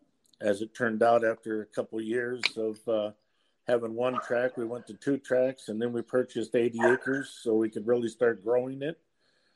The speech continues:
And, uh, we were able to do a lot of scholarships and things, and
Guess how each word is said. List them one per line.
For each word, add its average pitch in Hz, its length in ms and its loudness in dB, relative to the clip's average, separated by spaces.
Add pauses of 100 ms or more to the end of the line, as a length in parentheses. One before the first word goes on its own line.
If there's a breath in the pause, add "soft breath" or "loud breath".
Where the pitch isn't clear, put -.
(140)
And, 101 460 0
uh, 98 260 4 (760 soft breath)
we 107 440 4 (120)
were 107 120 6
able 120 280 4
to 117 100 2
do 117 200 2
a - 20 2
lot 120 260 4
of 107 140 0
scholarships 131 880 0
and 127 180 -10
things, 147 520 -4
and 110 260 0